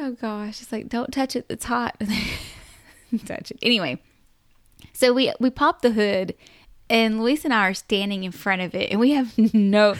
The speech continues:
he has no, any concept of anything dealing with anything under the hood. So he starts, like, just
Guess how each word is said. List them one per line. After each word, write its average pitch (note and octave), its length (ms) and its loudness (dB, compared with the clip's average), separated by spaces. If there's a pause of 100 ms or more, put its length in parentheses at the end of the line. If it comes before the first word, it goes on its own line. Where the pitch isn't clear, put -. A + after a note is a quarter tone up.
(160)
he D#4 200 6
has C#4 180 2
no, A3 800 6 (640)
any B3 400 4 (520)
concept G#3+ 500 0
of F#3+ 260 -4 (140)
anything B3 720 2
dealing G3 380 2
with F#3 260 0 (140)
anything G3+ 360 2
under F#3 140 0
the F#3+ 120 2
hood. F3 440 2 (220)
So - 160 -6
he D#4 100 4
starts, D4+ 400 2
like, F#3 220 0
just G3+ 200 -4